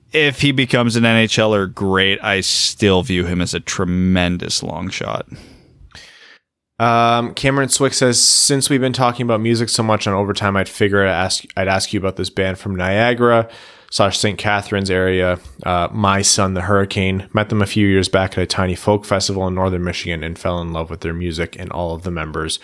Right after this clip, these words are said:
Speaker 2: are really nice and down to earth. Still talk to 'em sometimes. Uh, question is, have you heard of them? And if so, how big are they in Canada?" Uh,
Speaker 1: I've
Speaker 2: no and
Speaker 1: ne-
Speaker 2: not.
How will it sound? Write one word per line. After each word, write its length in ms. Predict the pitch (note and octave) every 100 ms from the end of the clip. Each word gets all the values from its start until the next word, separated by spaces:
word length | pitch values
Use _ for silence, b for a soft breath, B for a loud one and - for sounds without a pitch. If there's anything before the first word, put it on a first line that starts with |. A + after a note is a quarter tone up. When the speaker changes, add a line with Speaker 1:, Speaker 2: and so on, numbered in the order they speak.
| B B B
Speaker 2:
are 80 | F2+
really 160 | F2+
nice 220 | F2+ G#2+ G#2+
and 60 |
down 180 | G2 F#2
to 60 | F#2
earth. 360 | C#3 C#3+ - - b _
Still 220 | - C#3
talk 260 | B2 A2 -
to 60 | G#2+
'em 80 |
sometimes. 640 | F#2+ G#2 F#2+ G2 F#2+ G2 - B B B B -
Uh, 200 | G#2 G#2+
question 360 | - D#3+ D#3+
is, 80 | D#3
have 160 | D3 C#3
you 80 | G#2+
heard 240 | D3 D#3+
of 80 | B2
them? 220 | A#2 A2+
And 100 | G#2+ A2+
if 100 | B2
so, 220 | - A#2+
how 180 | A2 A2
big 240 | G2 A2
are 120 | A2+
they 180 | G#2 G2+
in 60 | G2
Canada?" 540 | F#2+ G#2 F#2+ E2 C#2+ - _ _ _ _
Uh, 220 | F#2 F2+
Speaker 1:
I've 200 | G2+ G2
Speaker 2:
no 240 | G2 B2 B2+
and 320 | G#2 G2+ G#2
Speaker 1:
ne- 120 | G#2
Speaker 2:
not. 360 | G2 F2+ D2+